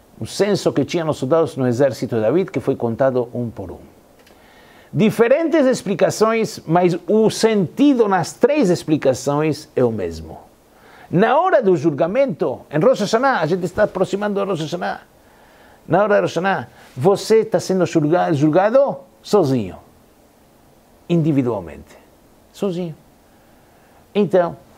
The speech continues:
imaginem alguém, então aqui nós tiramos duas conclusões. Primeira, alguém que pergunta para, "Por que você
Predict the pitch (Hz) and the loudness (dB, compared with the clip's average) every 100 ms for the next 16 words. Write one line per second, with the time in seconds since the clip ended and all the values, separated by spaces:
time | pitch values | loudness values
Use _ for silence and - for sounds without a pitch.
0 | - - 170 208 185 220 202 185 175 170 | -20 -4 0 2 4 2 2 2 2 0
1 | 175 156 156 196 175 196 190 165 180 175 | 0 0 0 2 0 0 -2 -2 0 0
2 | 147 202 185 180 160 165 139 127 - 214 | 2 0 0 -2 -2 -2 -2 -4 -4 -2
3 | 196 113 98 _ _ _ - - - _ | -2 -4 -8 _ _ _ -20 -20 -20 _
4 | - 156 202 233 170 190 185 208 202 190 | -2 0 2 2 2 2 2 2 0 0
5 | 170 - 190 - 254 165 170 - - 202 | -2 -2 -2 0 0 2 0 -2 0 2
6 | 185 165 | 2 0